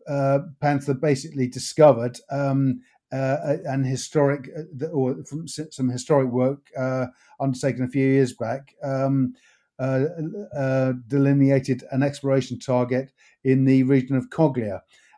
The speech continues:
And they've established a jorc two thousand twelve code compliant resource of between thirty and fifty million tons of nickel and cobalt.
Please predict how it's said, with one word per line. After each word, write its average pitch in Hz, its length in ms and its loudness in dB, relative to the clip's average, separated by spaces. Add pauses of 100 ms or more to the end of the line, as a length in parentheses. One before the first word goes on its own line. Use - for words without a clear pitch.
And 131 200 2
they've 139 120 4
established 139 720 -2
a 131 180 0
jorc 143 440 0
two 139 160 0
thousand 123 360 -2
twelve 131 280 -4
code 127 300 0
compliant 131 720 -4 (440)
resource 123 800 -2
of 131 140 -4
between 127 340 -2
thirty 135 640 0 (380)
and 127 160 -6
fifty 139 280 -2
million 127 360 2
tons 127 520 0 (340)
of 127 220 2
nickel 135 520 2
and 127 160 -4
cobalt. 110 600 2